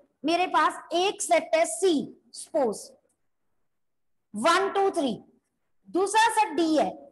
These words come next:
उसमें ए भी element है, मैं union लिखूंगी तो hundred percent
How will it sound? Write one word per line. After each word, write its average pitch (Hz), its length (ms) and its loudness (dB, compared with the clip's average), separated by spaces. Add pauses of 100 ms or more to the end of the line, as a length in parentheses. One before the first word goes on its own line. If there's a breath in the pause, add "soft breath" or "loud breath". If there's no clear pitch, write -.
(300)
उसमें 392 260 -2
ए 415 360 0
भी 440 220 4
element 359 460 0
है, 196 80 -2 (1200)
मैं 311 440 0
union 311 640 2
लिखूंगी 480 520 2 (600)
तो 381 160 0
hundred 330 440 0
percent 302 400 0